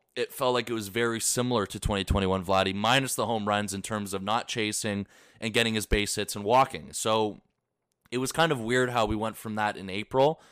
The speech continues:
to what we saw this, er, this May. But of course, the thing that is translated in both of those months,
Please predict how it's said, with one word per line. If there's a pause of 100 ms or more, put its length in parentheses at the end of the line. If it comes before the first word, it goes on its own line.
(440)
to
what
we
saw
this,
er,
this
May. (220)
But
of
course,
the
thing
that
is
translated
in
both
of
those
months,